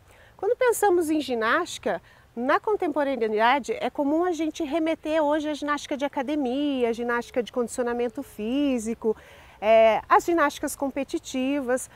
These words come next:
mas é bem importante que, enquanto professor, nós precisamos entender todos os campos da ginástica. A ginástica se origina junto com a história da humanidade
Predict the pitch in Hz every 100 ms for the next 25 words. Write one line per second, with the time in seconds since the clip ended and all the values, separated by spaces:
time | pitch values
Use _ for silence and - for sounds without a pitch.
0 | - - - 370 381 311 466 453 392 -
1 | 294 370 - 311 277 330 349 - 339 -
2 | 302 - - 269 311 240 - - - 254
3 | 285 - 294 277 339 339 311 302 294 320
4 | - - 415 392 302 349 - - 269 294
5 | 302 294 208 269 262 311 180 160 - -
6 | 175 - - - - - - 311 349 349
7 | 370 453 466 - 381 311 247 254 330 311
8 | 311 370 - 415 - 311 330 370 - 294
9 | - 269 247 226 233 233 226 285 247 208
10 | 208 214 320